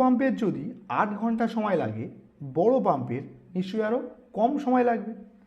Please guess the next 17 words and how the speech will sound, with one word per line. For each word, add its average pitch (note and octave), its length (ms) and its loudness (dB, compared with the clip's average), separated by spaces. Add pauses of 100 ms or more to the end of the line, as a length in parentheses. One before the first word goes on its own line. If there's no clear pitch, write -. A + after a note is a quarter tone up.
(540)
তাহলে F#3 220 0 (120)
এটা F3 160 -2 (200)
বাড়ছে, C#3+ 380 -4 (320)
এটা D#3 180 0 (600)
কমছে। F3+ 380 -4 (3250)
তাহলে A3+ 220 4 (260)
পাম্পের G#3 380 2
ক্ষমতার G#3 380 -4
সঙ্গে D3+ 240 -4 (160)
সময়ের E3 380 -2
কী F#3+ 160 -4
সম্পর্ক G#3 280 -4
রয়েছে? G#3+ 320 0 (640)
ব্যস্ত B2+ 220 -2 (140)
সম্পর্ক, G#2+ 320 -8 (100)
কারণ F3+ 180 0 (160)
একটা - 200 -4